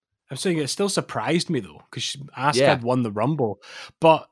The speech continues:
Speaker 1: it didn't surprise me in the way that disappointed me. I kinda thought, "Oh, fair play. You,
Speaker 2: Yeah.
Speaker 1: you didn't go with the predictable route, and Charlotte, everybody wins." Y-,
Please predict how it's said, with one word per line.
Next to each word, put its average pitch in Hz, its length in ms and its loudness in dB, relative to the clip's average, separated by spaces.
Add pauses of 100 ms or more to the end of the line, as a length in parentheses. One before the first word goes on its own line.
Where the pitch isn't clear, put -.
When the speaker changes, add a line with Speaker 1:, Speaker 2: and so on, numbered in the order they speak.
(120)
Speaker 1:
it 151 160 -4
didn't 175 200 2
surprise 151 460 2
me 147 60 0
in 139 40 2
the 131 60 0
way 135 120 2
that 123 100 -4
disappointed 127 520 4
me. 117 180 4
I 110 60 2
kinda 127 220 -2
thought, 120 260 0
"Oh, 185 180 0
fair 120 280 -2
play. 131 380 -8 (120)
You, 110 140 -2
Speaker 2:
Yeah. 135 200 4
Speaker 1:
you 110 340 -4
didn't 120 520 -6
go 127 120 0
with 127 180 0
the 135 60 -12
predictable 135 520 -4
route, 170 260 -2 (220)
and 123 260 -2
Charlotte, 131 460 -6
everybody 139 340 0
wins." 170 360 -4 (380)
Y-, 139 260 -6